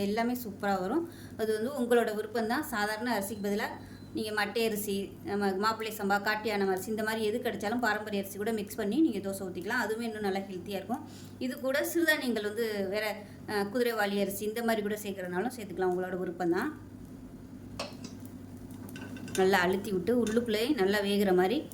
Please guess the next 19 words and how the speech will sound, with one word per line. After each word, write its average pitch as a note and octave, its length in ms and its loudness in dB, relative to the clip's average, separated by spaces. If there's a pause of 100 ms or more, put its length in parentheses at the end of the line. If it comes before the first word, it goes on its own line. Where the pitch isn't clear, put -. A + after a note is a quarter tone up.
திருப்பி F#3+ 280 0
விட்டுக்கலாம். D#3+ 380 -2 (1500)
இதுல A#3 180 8
வந்து A#3+ 220 6
எல்லாமே B3+ 440 6
பண்ணலாம். G#3+ 460 4
நல்லா A3+ 240 4
மொறு A3+ 240 0
மொறுன்னு B3 320 0
தோசையும் A#3+ 480 2
நல்லா G3+ 200 2
சூப்பரா G#3 460 0
வரும். G3+ 340 2 (3500)
இப்ப - 180 0
நமக்கு B3 300 4
தோசை A#3+ 280 4
அருமையா G3+ 320 6
ரெடி G3 220 4
ஆயிடுச்சு. G3 380 2